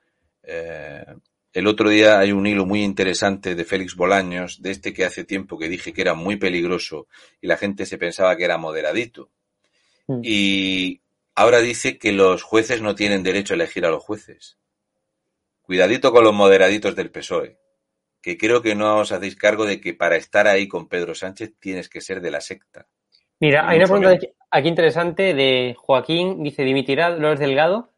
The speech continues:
Speaker 2: Ahora mismo dicen, bueno, pues muchos analistas que está en la cuerda floja, eh,
Speaker 1: Eh,
Speaker 2: a raíz
Speaker 1: vamos a ver.
Speaker 2: del, de la denuncia de Vox, claro.
Speaker 1: Dolores Delgado es, ha hecho su papel. Ha sido ministra, se va a ir con paga de ministra,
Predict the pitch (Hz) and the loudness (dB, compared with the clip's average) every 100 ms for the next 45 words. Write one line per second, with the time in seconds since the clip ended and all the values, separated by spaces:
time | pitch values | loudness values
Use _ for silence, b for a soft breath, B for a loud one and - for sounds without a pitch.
0 | _ 160 139 151 160 180 175 135 113 127 | _ -2 0 0 2 0 0 -4 -6 -8
1 | 120 127 120 127 104 110 120 117 127 123 | -6 -4 -2 -2 -4 -6 -6 -4 -2 0
2 | 123 123 120 120 113 120 113 107 147 - | -2 -4 -4 -4 -2 -2 -2 0 -2 -4
3 | 110 - b b b _ - 127 113 90 | -8 -16 b b b _ -2 0 4 4
4 | - 123 123 131 127 131 127 120 120 120 | 4 4 4 6 6 6 6 4 2 0
5 | 127 120 131 127 120 135 143 - 139 113 | 2 2 2 0 0 -2 -4 -10 -10 -10
6 | _ _ _ _ _ _ _ _ 98 101 | _ _ _ _ _ _ _ _ -4 4
7 | 120 151 135 117 120 120 117 147 - - | 6 6 4 6 6 6 6 4 0 -16
8 | _ _ _ _ _ _ _ _ - 139 | _ _ _ _ _ _ _ _ 0 0
9 | 135 165 107 135 170 - _ _ _ _ | 0 -4 -2 -2 -8 -16 _ _ _ _
10 | _ _ _ _ _ _ _ _ _ - | _ _ _ _ _ _ _ _ _ -6
11 | 107 123 131 131 131 131 - 131 127 - | -4 -4 -4 -4 -4 -6 2 4 4 2
12 | - 104 117 120 - 110 101 117 117 113 | -6 0 0 0 -6 -8 2 4 4 0
13 | 110 113 110 117 113 | -4 -8 -4 0 0